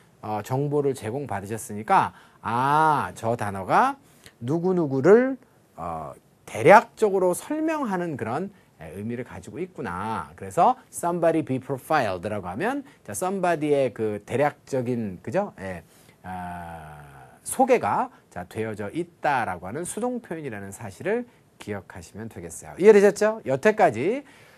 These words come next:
어, 제 기억으로는 프로파일이라고 하는 단어가 동사로 활용된 적이, 어, 토익에서 천구백구십칠 년 이래로 지금까지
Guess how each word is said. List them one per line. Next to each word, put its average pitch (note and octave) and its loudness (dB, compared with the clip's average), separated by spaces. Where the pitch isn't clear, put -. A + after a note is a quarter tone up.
어, C#3+ 4
제 A3 8
기억으로는 A3 6
프로파일이라고 G#3+ 2
하는 C#3+ -2
단어가 A2 -4
동사로 A#3 6
활용된 G3+ 0
적이, C3+ 2
어, F#2+ -8
토익에서 F#3 0
천구백구십칠 G#3 -4
년 F#3+ -6
이래로 B2+ 0
지금까지 B2+ -6